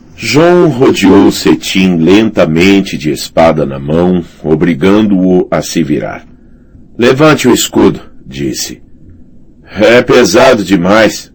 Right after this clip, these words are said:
reclamou o rapaz de Vila Velha. "Tem o peso que precisa ter para parar uma espada", disse João. "E agora levante-o." Deu um passo para frente, golpeando.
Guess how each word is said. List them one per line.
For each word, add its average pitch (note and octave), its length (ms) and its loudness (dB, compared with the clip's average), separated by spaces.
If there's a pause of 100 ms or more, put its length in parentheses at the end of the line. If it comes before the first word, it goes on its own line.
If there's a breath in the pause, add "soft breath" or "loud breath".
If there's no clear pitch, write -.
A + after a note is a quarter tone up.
reclamou D#2 580 0
o D2 60 -2
rapaz D2+ 420 -2
de C#2 120 -10
Vila D2 260 -4
Velha. A1 480 -12 (920 soft breath)
"Tem E3 280 2
o - 80 0
peso F3+ 340 2
que D3+ 100 -4
precisa A#2+ 560 0
ter - 300 0
para F#2+ 240 0
parar A2+ 340 2
uma F#2+ 140 0
espada", E2 680 -2 (140)
disse C#2+ 400 -10
João. B1 320 -12 (800 soft breath)
"E B2+ 100 2
agora F#3 280 4
levante-o." G#2+ 680 -2 (760)
Deu D#2 240 0
um D2+ 100 -2
passo D#2 420 -2
para D2 200 -2
frente, E2 540 -2
golpeando. D2 760 -6